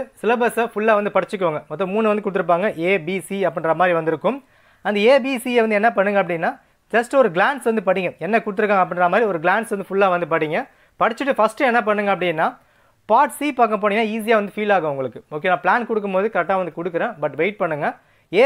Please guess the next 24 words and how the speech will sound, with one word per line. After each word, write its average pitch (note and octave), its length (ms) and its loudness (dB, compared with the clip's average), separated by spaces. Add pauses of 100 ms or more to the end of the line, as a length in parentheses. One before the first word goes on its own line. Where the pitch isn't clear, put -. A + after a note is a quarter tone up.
(120)
வந்து A#3 200 0
கிராமர் A#3 320 0
பார்ட் G3+ 240 0
கவர் F3 220 4
ஆகுங்க. D#3 260 -2
ஒரு D3 120 -6
முப்பது G#3 240 -2
கொஸ்டின் G3 240 -4
பார்த்தீங்க F3+ 280 2
அப்படின்னா E3+ 240 -4 (140)
கிராமர் G3 340 2
வந்து E3+ 220 -4
கவர் D#3 220 0
ஆகும். C#3 160 -6 (100)
அந்த C#3+ 100 -6 (540)
நவுன், F#3 280 2 (160)
அட்வர்ப் E3+ 460 2 (320)
அந்த F3 140 0
மாதிரிலாம் F3 260 2
கவர் F3 220 4
ஆகும். F#3+ 200 -4 (460)
பி C4+ 80 0 (140)
பார்த்தீங்க A#3 300 2
அப்படின்னா G3+ 260 0